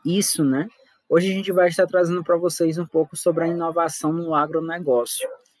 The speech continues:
É, o agronegócio, pra quem não sabe, é um dos setores que mais cresce, tá, no nosso país. Um setor com grande força, pois ele impulsiona fortemente o, o, a economia do país.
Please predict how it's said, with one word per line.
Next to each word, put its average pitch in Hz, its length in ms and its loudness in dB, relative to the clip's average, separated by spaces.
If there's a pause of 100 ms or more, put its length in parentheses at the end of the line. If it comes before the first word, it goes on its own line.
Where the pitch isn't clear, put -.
(320)
É, 120 260 2
o 135 100 6
agronegócio, 165 800 4
pra 147 160 -2
quem 147 140 0
não 143 140 2
sabe, 160 440 2
é 147 80 4
um 165 140 2
dos 185 160 0
setores 156 540 0
que - 120 -8
mais 175 440 -2 (100)
cresce, 120 600 -2 (200)
tá, 127 200 -2
no 135 80 -2
nosso 131 360 -2
país. 110 640 -2 (380)
Um 143 60 -2
setor 165 280 2
com 175 140 0
grande 180 280 2
força, 143 680 0 (320)
pois 127 200 -2
ele 143 400 2
impulsiona 160 760 2
fortemente 170 1120 -2
o, 135 580 -2
o, - 60 -14
a 143 100 4
economia 156 600 4
do 160 120 -2
país. 120 600 -4